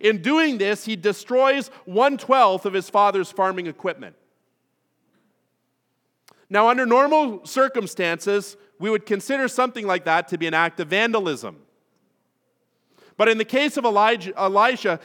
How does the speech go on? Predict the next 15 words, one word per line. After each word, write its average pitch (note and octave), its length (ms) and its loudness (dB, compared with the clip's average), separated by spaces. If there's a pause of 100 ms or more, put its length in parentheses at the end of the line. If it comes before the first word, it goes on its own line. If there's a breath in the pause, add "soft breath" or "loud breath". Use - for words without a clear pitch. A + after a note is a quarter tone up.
(160 loud breath)
this A3+ 160 -2
is G3 120 -4
not B3 280 2
vandalism. G#3 640 -2
This A#3 180 -6
is F#3+ 140 -12
a G3+ 100 -2
remarkable G#3+ 720 -2
expression G3+ 640 -4
of D3 120 -8
worship. D3 460 -6 (1600)
It's - 100 -10
a, F3+ 240 0
a F3 120 0
remarkable G#3+ 880 0